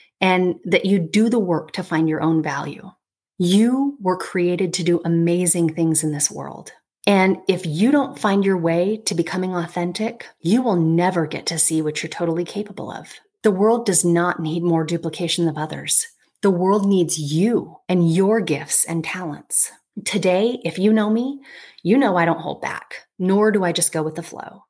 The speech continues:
And maybe that is why I am so strong in my stance today, is too many years of not being true to myself.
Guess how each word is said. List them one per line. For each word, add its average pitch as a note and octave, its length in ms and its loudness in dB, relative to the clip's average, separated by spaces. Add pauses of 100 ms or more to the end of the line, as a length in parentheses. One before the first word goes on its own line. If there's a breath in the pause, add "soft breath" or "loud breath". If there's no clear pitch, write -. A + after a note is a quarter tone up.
And G3 200 4
maybe A#3 220 4
that G#3 160 0
is E3+ 120 0
why E3+ 300 -2
I F3+ 80 -2 (100)
am E3 160 -2
so F3+ 280 0
strong F3+ 380 -2
in F3+ 80 -6
my E3 120 -4
stance - 420 -2
today, E3+ 540 -8 (180)
is F#3 440 0
too - 340 0
many G3+ 340 4
years E3+ 360 0
of D3+ 180 -8
not F3+ 240 -6
being F3+ 180 0
true F3+ 220 -4
to F3+ 60 -2
myself. D#3 720 -4